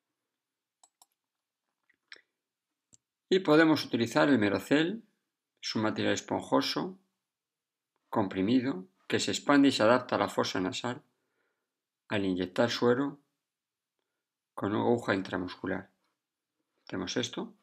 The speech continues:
a continuación meter suero, esto se expande y comprime la fosa nasal y comprime el punto de sangrado.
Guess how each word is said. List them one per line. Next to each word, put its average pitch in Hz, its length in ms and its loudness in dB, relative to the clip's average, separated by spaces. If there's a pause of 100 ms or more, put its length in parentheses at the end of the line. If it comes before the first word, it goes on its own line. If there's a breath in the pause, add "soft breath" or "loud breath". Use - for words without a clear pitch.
(560)
a - 40 -20
continuación 95 420 -4
meter 104 200 -2
suero, 135 380 -2
esto - 200 -8
se - 140 -10
expande - 640 -6 (1300)
y 117 120 -20
comprime 131 800 2 (500)
la 104 80 -4
fosa 117 320 -4
nasal 120 420 -6 (320)
y 110 120 -6
comprime 101 640 -4 (480)
el 104 180 -4
punto 101 400 -8
de - 200 -12
sangrado. - 440 -16